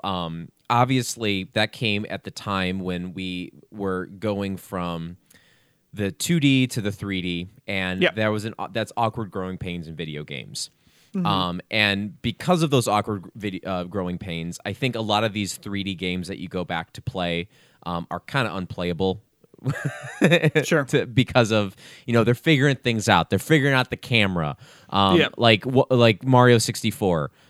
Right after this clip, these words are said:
Speaker 1: That camera is one of the worst cameras ever. But at the time, it was one of the best cameras ever. <laughs>
Speaker 2: Right, right.
Speaker 1: <laughs> for a three D game. And people look back at N sixty-four games, specifically Nintendo first-party ones, very fondly about them being like,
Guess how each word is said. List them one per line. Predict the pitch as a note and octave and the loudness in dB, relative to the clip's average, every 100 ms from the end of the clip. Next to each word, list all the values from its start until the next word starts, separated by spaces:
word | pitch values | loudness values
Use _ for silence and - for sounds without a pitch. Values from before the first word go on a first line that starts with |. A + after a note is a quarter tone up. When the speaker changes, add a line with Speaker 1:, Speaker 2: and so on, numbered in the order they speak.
| _ | _
Speaker 1:
That | A#2 B2 | 2 4
camera | - B2+ A#2 A2+ | 4 2 4 4
is | G#2 F#2+ | 2 2
one | G#2+ G#2 | 2 2
of | |
the | G2 | 2
worst | F#2+ F#2+ - | 2 0 -2
cameras | G2 F2+ F#2 F2 - | -2 2 2 2 -2
ever. | F2+ E2+ F2 F#2+ _ _ _ | -4 -2 -2 -4 _ _ _
But | A2+ A#2 A2 - _ - | 4 6 6 4 _ 2
at | B2 - | 2 2
the | |
time, | - - G#3+ D3 A2 A#2 - _ - | 0 4 8 8 6 4 -4 _ 4
it | |
was | C3+ B2 | 6 8
one | B2 | 8
of | A#2 | 6
the | F#2+ | 8
best | - B2+ | 8 6
cameras | - A2+ G2+ B2+ A#2+ | 4 2 4 4 4
ever. | G2 G#2 - | 4 4 4
<laughs> | _ - - - | _ -20 -20 -8
Speaker 2:
Right, | F3+ F#3+ B2+ | 0 2 4
right. | C#3 F3 - | 8 8 8
Speaker 1:
<laughs> | E4+ E4 | 2 4
for | - D3 | 10 10
a | |
three | C#3 C#3+ B2 | 10 6 4
D | A#2+ | 4
game. | G#2+ G#2 F2+ F2 - | 4 4 4 -2 4
And | D3 C#3+ C#3+ C#3 | 6 8 6 4
people | - G#3 B3+ G3+ | 0 0 2 2
look | E3+ | 2
back | - C3 C3 | 4 4 2
at | |
N | G2 A2 | -2 -4
sixty-four | C#3+ G#2+ A2 F#2+ G#2 | -4 -6 -8 -2 0
games, | F2+ F#2 F#2 | 0 0 -2
specifically | - C3+ D3+ C#3 C#3+ | -4 -4 -4 -4 -2
Nintendo | A#2 A2 A#2 G#2 | -2 -2 -2 -2
first-party | - G2+ - F#2+ F#2 | -2 -6 -4 -4 -2
ones, | F2 E2+ E2 | -4 -6 -6
very | D#2+ A2 C3+ | 0 2 2
fondly | - G#2 F#2+ F2+ F2 E2+ - - - | 2 2 2 2 2 0 -4 -14 -2
about | E2+ G2+ | 4 4
them | - F#2+ | 4 -2
being | G2+ F#2 F#2 F#2+ - | 2 4 4 2 -2
like, | F2+ E2+ | 0 0